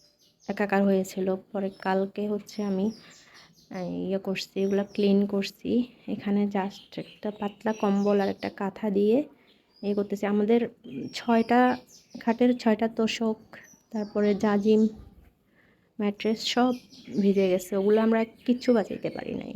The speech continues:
just কাঁথা বাঁচছে কয়েকটা। তো এখন কাঁথা দিয়ে হচ্ছে ঘুমাচ্ছি। আর আমার এই ওয়ারড্রবটা হচ্ছে একদম সবার প্রথমে খাটে উঠাই ফেলছিলাম, but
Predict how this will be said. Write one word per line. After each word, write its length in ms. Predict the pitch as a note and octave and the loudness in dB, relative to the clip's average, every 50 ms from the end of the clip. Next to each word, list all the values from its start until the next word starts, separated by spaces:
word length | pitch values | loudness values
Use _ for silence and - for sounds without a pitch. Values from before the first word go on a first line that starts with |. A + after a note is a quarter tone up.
| - | -2
just 240 | G#3 G3+ G#3+ G#3 - - - | -2 -2 -2 -2 -6 -14 -4
কাঁথা 360 | - G#3 G3 G3+ - A3+ A3 | -2 -2 -2 0 2 0 2
বাঁচছে 420 | G#3+ G#3 G#3 G#3+ - - - A3 | 2 2 0 -2 -6 -6 -4 -4
কয়েকটা। 500 | A3 - A3 G3+ G3 G3 - G#3 G#3 A3+ | -2 0 -2 -2 -4 -4 -6 -4 -4 -4
তো 140 | A#3 - - | -4 -4 -8
এখন 280 | G3 F#3+ - - G3+ G3+ | -8 -8 -6 -6 -6 -4
কাঁথা 360 | G3+ F#3+ F3+ F3 - - G#3 | -4 -4 -6 -6 -4 -2 2
দিয়ে 240 | G3+ G3 G3 G3 G#3 | 2 4 4 2 2
হচ্ছে 360 | G3+ G3 G3+ - - - G3+ | 0 -2 -4 -6 -6 -6 -6
ঘুমাচ্ছি। 800 | F#3+ F#3+ G3 F#3+ G3 G3+ G3+ G3+ - - - - - G#3 G#3 A3+ - - - _ _ _ _ _ _ _ _ _ _ _ _ - | -4 -4 -2 0 0 0 0 -2 -4 -10 -18 -10 -6 -4 -4 -4 -6 -10 -20 _ _ _ _ _ _ _ _ _ _ _ _ -20
আর 300 | - - - F#3+ F#3 E3 - - _ _ - - - - - - - - - - - - - - - - - - - - - _ _ - _ _ _ _ _ _ _ _ _ _ _ _ _ _ _ _ _ _ _ _ _ _ | -14 -10 -8 -8 -8 -8 -10 -16 _ _ -20 -20 -16 -16 -16 -16 -16 -20 -20 -20 -20 -20 -20 -20 -20 -20 -20 -20 -20 -20 -20 _ _ -20 _ _ _ _ _ _ _ _ _ _ _ _ _ _ _ _ _ _ _ _ _ _
আমার 300 | A3 G#3 G#3 G#3+ G#3+ G#3+ | 0 0 0 2 0 0
এই 340 | - G#3 G#3 G#3 G#3+ G#3+ | 2 4 6 6 6 6
ওয়ারড্রবটা 640 | G#3+ - G#3 G3+ G3 G3 - G3+ G3+ G3+ - - A3 G#3+ | 4 2 0 0 -2 -2 -2 -2 -2 -2 -4 -6 -4 -2
হচ্ছে 540 | A3 A3 G#3+ - - - - - A3+ A3+ | -2 -2 -4 -6 -12 -8 -2 0 2 2
একদম 260 | A3+ G#3+ G3 G3+ A3 A3+ | 2 0 0 2 2 2
সবার 340 | G#3+ - - A3+ G#3+ A3 A3 | 0 0 0 0 2 2 2
প্রথমে 600 | A3 A3 G#3 G#3 G#3+ A3 A3 A3 A#3 B3 B3 B3 B3 | 0 -2 -2 -2 0 2 4 4 4 4 2 0 -6
খাটে 280 | - - G#3+ G#3 G#3 F#3+ | -6 -8 -6 -2 0 0
উঠাই 260 | F#3+ G3 - F#3+ F#3+ | 0 2 0 -2 -2
ফেলছিলাম, 540 | G3 F#3 F3+ - - - G3 F#3 F#3+ G#3+ A#3 - - _ _ _ _ _ _ _ _ _ - | -2 -6 -8 -6 -8 -6 -4 -2 -2 -2 -4 -4 -10 _ _ _ _ _ _ _ _ _ -4
but 400 | G#3 G3+ G3 G3 - _ - - | -2 0 0 -2 -4 _ -14 -16